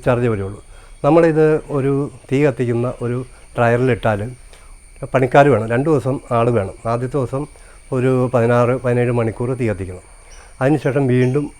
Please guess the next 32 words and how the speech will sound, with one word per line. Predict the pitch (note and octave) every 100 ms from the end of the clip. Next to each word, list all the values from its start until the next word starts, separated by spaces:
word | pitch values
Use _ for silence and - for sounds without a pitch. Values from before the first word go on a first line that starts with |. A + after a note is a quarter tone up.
| - B2
രണ്ടാമത്തെ | A#2 A#2+ B2+ C#3
ദിവസം | A2+ B2 C#3 - -
കു-, | B2
ചിരട്ടയിൽ | A2+ G#2+ C3
നിന്ന് | B2+
കുത്തിയെടുത്തിട്ട് | A#2+ C3+ A2+ G#2+ C3+ - - - -
വീണ്ടും | D3 D3 D#3+ -
അത് | C3 C3
കത്തിക്കണം. | G#2+ G#2+ G2+ F2+ - - - B2
അപ്പോൾ | B2
അതിനുവേണ്ട | D3+ D#3+ D#3+ D#3+
ചിരട്ട, | C#3 A#2+ A#2 C#3+ C#3+
വിറക്, | C3+ A2+ A#2+ C3 D#3 - -
പിന്നെ | B2+ B2+ A2+
ലേബർ. | G#2+ G2 F2+ - - - - -
നമുക്ക് | C#3 D3 D3+
ഈ | B2+
ലേബർ | A#2+ B2 C3
ഇവിടെ | A#2+ A2
ഒഴിവാക്കാം. | G2 G2+ G#2 G#2 - - - -
അപ്പോൾ | C3+ E3
ഒരു | E3
ചെറിയ | D#3+ D3+ E3+ F3+ - - - - -
ചക്കിട്ട് | C#3+ B2 E3 C#3 D3
ഒരു | C#3 C3
ചെറിയ | B2+ C3+ D3+
കടമുറിയിൽ | C3 B2 C3 C3 A#2 A#2+ - C3+
ഇരിക്കുന്ന | A#2 C3+ B2+ A2
ആൾക്ക് | G2+ A2 - - - D#3
ആ | F3+
കടമുറിയിൽ | D3+ D3+ D3+ D#3 E3+ D#3
തന്നെ | C#3+